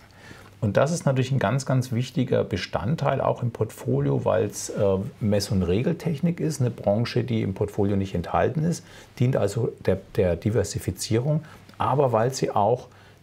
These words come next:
durch ihre Messgeräte, durch ihre Maschinen, die sie bauen, ihre Messanlagen,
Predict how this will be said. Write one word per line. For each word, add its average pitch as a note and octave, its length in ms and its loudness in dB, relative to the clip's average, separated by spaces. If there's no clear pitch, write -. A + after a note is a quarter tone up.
durch D#3+ 260 2
ihre A#2+ 240 4
Messgeräte, A#2+ 760 2
durch C#3 280 2
ihre A#2+ 300 2
Maschinen, C3 500 0
die A2+ 100 0
sie G#2+ 140 -4
bauen, G2 400 0
ihre G#2 220 2
Messanlagen, F#2+ 840 0